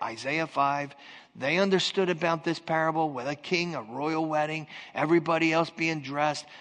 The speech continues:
This uninvited guest sneaks in somehow. He's caught, doesn't know how, how to defend himself. And again, spiritual truth here, as they bound him and threw him into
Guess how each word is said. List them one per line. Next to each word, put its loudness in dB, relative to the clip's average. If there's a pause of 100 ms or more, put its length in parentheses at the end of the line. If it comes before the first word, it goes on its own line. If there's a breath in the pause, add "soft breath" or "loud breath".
This 2
uninvited 6
guest 2
sneaks -4
in -4
somehow. 2 (260 loud breath)
He's 2
caught, 2
doesn't 2
know 6
how, 6 (160)
how 8
to 4
defend -2
himself. -2 (1400 soft breath)
And -8
again, -2 (280)
spiritual -4
truth -6
here, -12 (840 soft breath)
as -10
they -8 (100)
bound -6
him -10
and -12
threw -8
him -8
into -12